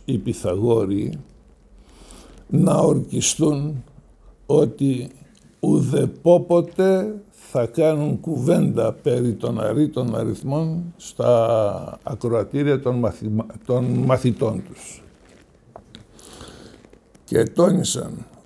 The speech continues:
«Όποιος παραβεί τον όρκο, θανάτω θανατούται». Και έχουμε και μια πληροφορία από κείμενα που λέει,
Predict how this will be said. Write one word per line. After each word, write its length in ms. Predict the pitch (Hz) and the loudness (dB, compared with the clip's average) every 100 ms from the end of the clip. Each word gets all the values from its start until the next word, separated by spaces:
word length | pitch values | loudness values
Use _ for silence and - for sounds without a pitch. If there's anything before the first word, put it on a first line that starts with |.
| _ | _
«Όποιος 420 | - 127 - 139 | -6 -6 -2 -4
παραβεί 480 | - 127 123 123 139 | 2 2 4 2 0
τον 260 | - 104 104 | 0 -2 -2
όρκο, 520 | - 120 143 156 151 | -2 -2 0 0 -2
θανάτω 520 | - 117 131 135 - | -4 -2 0 -2 -2
θανατούται». 840 | 127 131 135 135 151 - 98 87 76 - _ _ _ _ _ _ _ _ _ _ _ _ _ _ - - - - - _ _ _ _ | -2 0 0 0 -2 -2 -4 -4 -6 -16 _ _ _ _ _ _ _ _ _ _ _ _ _ _ -20 -20 -20 -20 -20 _ _ _ _
Και 160 | - 117 | 0 4
έχουμε 440 | 156 - 143 147 | 4 4 0 0
και 180 | 135 127 | 0 -2
μια 260 | 123 156 156 | 2 2 2
πληροφορία 1200 | 120 135 131 110 117 127 160 127 101 95 80 - | 2 2 2 0 -2 2 4 2 0 -4 -8 -14
από 280 | - 107 104 | -10 -6 -6
κείμενα 560 | 98 143 147 131 120 104 | -4 0 0 0 -4 -4
που 180 | - | -4
λέει, 520 | - 120 127 101 92 | -2 2 2 0 -4